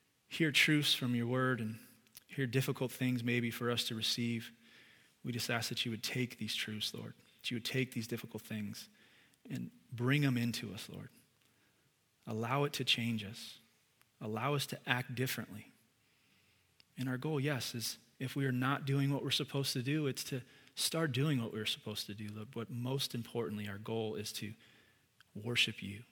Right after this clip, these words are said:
So, Father, take what I said today that was from you and apply it to hearts.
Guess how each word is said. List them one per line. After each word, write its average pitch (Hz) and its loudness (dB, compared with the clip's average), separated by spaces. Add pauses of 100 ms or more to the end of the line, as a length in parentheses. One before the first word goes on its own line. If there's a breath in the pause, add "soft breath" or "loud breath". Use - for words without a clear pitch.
(920)
So, - -10
Father, 117 -2
take 131 0
what 110 -6
I 104 -8
said 117 -2
today 113 -2
that 101 -8
was 117 0
from 110 0
you 110 0 (360 loud breath)
and 107 -4
apply 110 -4
it 107 -4
to - -8
hearts. - -2